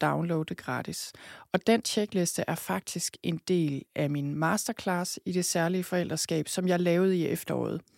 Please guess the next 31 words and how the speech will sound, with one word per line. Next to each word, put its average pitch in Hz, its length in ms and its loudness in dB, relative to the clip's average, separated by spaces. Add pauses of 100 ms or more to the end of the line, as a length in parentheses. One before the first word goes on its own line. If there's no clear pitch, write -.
(640)
Også - 260 4
efter 170 220 -2
jeg 139 120 2
havde 147 120 0
taget 156 280 0
den 160 160 2
her 160 120 -2
beslutning 165 500 -2
om 139 140 0
at - 60 0
begynde 165 300 -2
at 147 140 -4
dele 170 260 2
noget 156 160 2
mere 151 340 -2
ud 190 200 2
omkring 156 340 -4
mine 143 160 -2
erfaringer 139 420 -2
omkring - 340 -4
det 151 80 -4
her. 147 200 -2 (640)
Så, 180 360 6
så 190 140 2
den 190 200 4
er 175 60 4
en 170 100 2
del 208 240 4
af 180 80 4
den 180 180 2
masterclass. 175 720 0